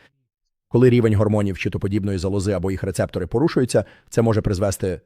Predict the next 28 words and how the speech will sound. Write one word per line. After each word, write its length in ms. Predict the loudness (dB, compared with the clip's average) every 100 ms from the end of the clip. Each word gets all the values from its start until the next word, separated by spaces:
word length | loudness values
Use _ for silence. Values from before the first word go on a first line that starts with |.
| _
до 120 | -6
депресії. 520 | -4 -2 -4 -6 -12 -14 _ _ _ _ _ _ -6
Коли 240 | -2 -2
гормони 380 | 0 0 0 -2
щитоподібної 640 | -6 -6 -6 -4 -4 -6
залози 320 | -6 -6 -4 -6
оптимізовані, 640 | -6 -4 4 4 4 2
це 140 | 0 -2
може 200 | 0 0
призвести 440 | -2 -2 -6 -6
до 100 | -6
оптимального 520 | -6 -4 -4 -4 -6
настрою, 440 | -8 -10 -12 -14 -14 -16 -12
якщо 220 | -8 -6
таке 180 | -4 -6
взагалі 340 | -4 -6 -6
існує. 380 | -4 0 0 0 -6 -20 _ _ -4
Іншими 280 | -2 0 0
словами, 380 | 2 2 0
це 240 | -4 -2 0
допомагає 540 | -2 -4 -4 -4 -6
підтримувати 640 | -6 -8 -4 -4 -4 -6 -6
піднесений 580 | -6 -4 -6 -6 -10
настрій. 420 | -10 -12 -14 -18 -20 _ _ _ _ _ _ 2
Воно 200 | 6 6
впливає 360 | 6 4 2
на 80 | -2
все. 240 | -6 -10